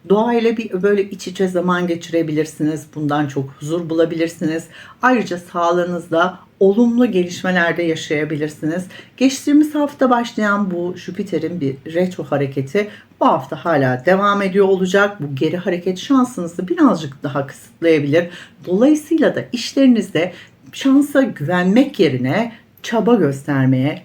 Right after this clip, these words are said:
lütfen özen gösterin. Satürn geri hareketini de hala bu hafta sürdürüyor. Ancak önümüzdeki hafta ileri hareketine başlayacak.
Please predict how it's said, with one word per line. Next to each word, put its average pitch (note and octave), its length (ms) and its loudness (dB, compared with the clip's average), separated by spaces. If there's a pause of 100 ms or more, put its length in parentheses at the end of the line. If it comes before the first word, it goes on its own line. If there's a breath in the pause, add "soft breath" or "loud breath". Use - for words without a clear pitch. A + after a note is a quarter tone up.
lütfen C3+ 400 -4
özen C#3+ 320 -2
gösterin. D3 520 -2 (260 loud breath)
Satürn B3 640 0
geri E3 180 2
hareketini D3 600 -2
de C3+ 60 2
hala D3 560 0
bu D3+ 120 -2
hafta E3+ 240 -10
sürdürüyor. D#3 600 0 (260 loud breath)
Ancak F3 380 -2
önümüzdeki D#3+ 520 -6
hafta F3+ 540 0
ileri D#3 240 0
hareketine C3 600 -4
başlayacak. F3+ 680 0